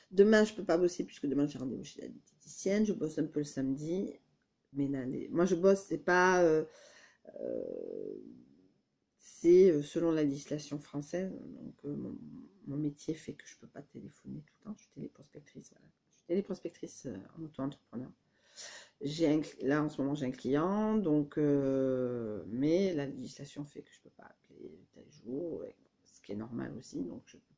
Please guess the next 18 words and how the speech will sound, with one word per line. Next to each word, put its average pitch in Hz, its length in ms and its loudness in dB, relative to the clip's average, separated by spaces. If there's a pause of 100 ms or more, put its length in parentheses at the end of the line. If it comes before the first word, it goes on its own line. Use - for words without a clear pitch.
pas, 135 400 -4 (420)
je - 60 -20
suis - 100 -20
pas 180 400 10
wedding 147 340 4
planner 156 540 4
à, 156 380 2
euh, 127 240 -2
travailler 139 460 -4
seize 143 200 -4
heures 135 140 -4
par 131 160 -10
jour 160 180 -18
sur - 220 -16
un 131 80 -10
mariage, 143 440 -10
quoi. - 100 -20 (2500)
Euh, 147 720 4